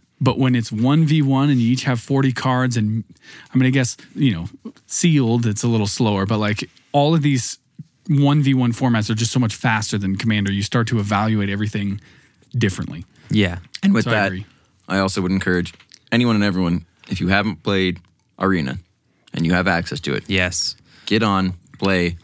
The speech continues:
Speaker 3: and for a lot of people, we ha-, we have a fair amount of new players that listen, and I strongly encourage you to go draft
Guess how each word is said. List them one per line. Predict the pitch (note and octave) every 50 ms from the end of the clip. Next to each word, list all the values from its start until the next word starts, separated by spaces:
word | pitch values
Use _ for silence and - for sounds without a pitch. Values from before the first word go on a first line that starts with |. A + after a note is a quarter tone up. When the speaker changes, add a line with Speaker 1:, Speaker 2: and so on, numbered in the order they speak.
| _ _ _ _ - - _ -
Speaker 3:
and | - F2+ F2+ E2+ E2 F2 E2 E2 - -
for | - - - G#2 G#2
a | A2
lot | G#2 G#2+ A2 G#2+
of |
people, | - G#2+ F2 F#2+
we | G2 G#2
ha-, | A2+ -
we | - C3+
have | C3
a | A2
fair | - - B2+ A#2+ A2 - -
amount | G#2 G#2 G2+ F#2+ F#2+
of | F#2 F#2+ F2+ - - - -
new | A#2 A2 G#2 F#2+ F#2 F#2+
players | F#2 - G2 F#2+ G2 G#2 A2 A2+ - - - - -
that | - A2 - - - _ - _ -
listen, | A#2 A#2 - C3 B2+ B2 A#2 - - - - _ _ _ _ -
and | - F2 F#2
I | F2+ F2+ F2+ F2+ E2+ D#2+ -
strongly | - - - - G2+ G#2 G#2 G#2 G#2
encourage | F#2+ - F#2 F2+ E2+ E2+ E2
you | E2+ E2 - F2 F2 - _ -
to | - - F#2 F2+ F2 E2+ E2 D#2+ - _ -
go | - F#2+ F#2 F2+ F2 F2+ F2 -
draft | - F2+ E2+ D2 C#2 - - - - -